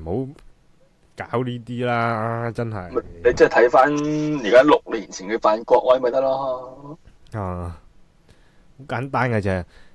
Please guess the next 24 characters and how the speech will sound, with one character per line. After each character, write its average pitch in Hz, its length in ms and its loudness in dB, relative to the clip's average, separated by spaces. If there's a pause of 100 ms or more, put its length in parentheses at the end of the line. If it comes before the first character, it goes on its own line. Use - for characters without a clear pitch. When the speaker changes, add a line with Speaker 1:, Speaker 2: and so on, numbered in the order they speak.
(120)
Speaker 1:
一 170 140 2
個 135 200 0
人 123 260 0
呢， 143 180 2
選 120 240 -4
到 131 100 0
最 123 220 2
尾 135 180 4
嗰 131 80 6
兩 113 180 2
三 123 220 2
日， 107 100 0
突 - 120 -4
然 87 160 -8
之 123 160 -4
間 131 180 2
爆 120 260 4
一 127 60 2
句 117 160 -2
出 127 140 0
嚟 98 120 2
話 90 200 -4
咩 120 180 -2
要 107 160 -4